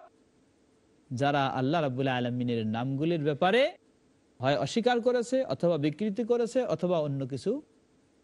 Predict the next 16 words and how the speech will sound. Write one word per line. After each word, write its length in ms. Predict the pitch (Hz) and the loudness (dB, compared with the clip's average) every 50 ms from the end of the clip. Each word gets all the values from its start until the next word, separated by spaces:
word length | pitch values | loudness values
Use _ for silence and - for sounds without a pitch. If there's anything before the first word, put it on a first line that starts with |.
| _ _ | _ _
ইলহাদ 380 | 131 127 - - 214 220 190 - | -6 -4 0 0 0 -2 -2 -2
করেছে, 280 | - 170 139 123 - 135 | -2 -2 -2 -2 -4 -4
যারা 240 | 120 131 143 - - - | -4 -2 -2 -4 -6 -8
সঠিক 280 | - - 165 151 160 147 135 - | -2 -2 0 0 0 -2 -2 -2
পন্থা 300 | 147 139 131 - 139 - - | -2 -2 0 -2 -4 -4 -4
অবস্থান 420 | - 123 127 131 - - 147 135 | -4 -4 -4 -4 -4 -6 -6 -2
গ্রহণ 240 | 117 127 127 127 127 | -2 0 -2 -2 0
করেনি, 360 | 117 170 180 226 247 262 277 | 0 2 2 2 2 0 0
তাদেরকে 360 | 196 165 151 160 165 151 165 | 0 0 0 0 -2 -2 -6
তোমরা 380 | 151 151 139 139 147 180 220 262 - _ _ _ _ _ _ _ - | -6 -6 -8 -6 -6 -8 -8 -10 -14 _ _ _ _ _ _ _ -10
বর্জন 360 | 113 113 120 123 110 185 185 | -8 -6 -6 -6 -6 -8 -12
করো। 240 | 160 - 175 - - _ _ _ _ _ _ _ _ _ _ _ _ _ _ _ | -12 -12 -14 -16 -16 _ _ _ _ _ _ _ _ _ _ _ _ _ _ _
"সাইয়ুজাউনা 800 | - - - 131 123 135 160 147 127 120 170 208 220 202 180 165 | -10 -4 -2 0 0 2 0 0 0 0 0 0 0 0 0 0
মা 200 | 151 151 139 131 - | 0 0 0 0 0
কানু 260 | - 143 131 123 123 | 0 0 0 0 0
ইয়ামালুন", 680 | 117 113 113 104 110 120 117 127 170 214 208 180 131 | 0 -2 -2 -2 -2 0 2 2 2 2 0 -2 -6